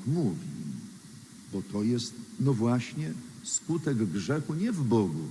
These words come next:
ale w nas. Dlatego to warto zwrócić na to uwagę, że Bóg rozmawia ze złym, nie z człowiekiem. Wprowadza mnie przyjaźń między ciebie a niewiastę.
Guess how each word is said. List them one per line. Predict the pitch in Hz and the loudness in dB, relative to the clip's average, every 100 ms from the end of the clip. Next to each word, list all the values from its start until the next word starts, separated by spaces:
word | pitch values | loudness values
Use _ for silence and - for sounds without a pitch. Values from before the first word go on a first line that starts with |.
| - - | -10 -6
ale | 95 98 | -4 -2
w | 95 | -2
nas. | 165 143 - - - - - - - - - - - - - - - - - - - - - - - - - - - - - - | -2 -4 -8 -14 -16 -18 -18 -18 -18 -18 -18 -18 -18 -18 -18 -18 -18 -18 -16 -18 -16 -16 -16 -16 -18 -18 -18 -16 -16 -16 -10 -2
Dlatego | 98 120 135 | 2 4 6
to | 139 120 | 6 6
warto | 135 165 147 | 6 6 4
zwrócić | 123 104 156 220 175 123 | 2 8 8 6 0 2
na | 127 | 4
to | 107 117 | 4 4
uwagę, | 107 92 175 143 92 | 4 2 2 2 0
że | 98 | 0
Bóg | 156 127 143 | 0 2 0
rozmawia | 120 131 101 104 104 113 123 135 - - - - | 2 0 2 0 2 0 0 -2 -6 -14 -16 -10
ze | - 107 | -2 4
złym, | 95 101 175 165 85 76 71 - - - - - - - - - - - 135 | 4 8 8 8 4 -2 -6 -8 -12 -14 -16 -16 -18 -18 -18 -18 -18 -8 -2
nie | 190 | 0
z | - | -2
człowiekiem. | - 180 160 147 127 - - - - - - - - - - - - - - - | -6 -6 -6 -6 -8 -14 -10 -10 -6 -8 -6 -10 -8 -10 -10 -18 -18 -18 -18 -12
Wprowadza | - 98 107 117 107 | -4 0 0 0 2
mnie | 107 107 | 4 2
przyjaźń | - - 214 208 113 92 90 90 90 - - - - 101 | 2 -4 0 4 4 2 -4 -6 -6 -8 -14 -16 -10 0
między | 98 95 95 95 | 2 2 0 -2
ciebie | - 117 107 117 | 2 2 4 4
a | |
niewiastę. | 113 131 139 175 135 - - | 4 4 2 0 -2 -6 -10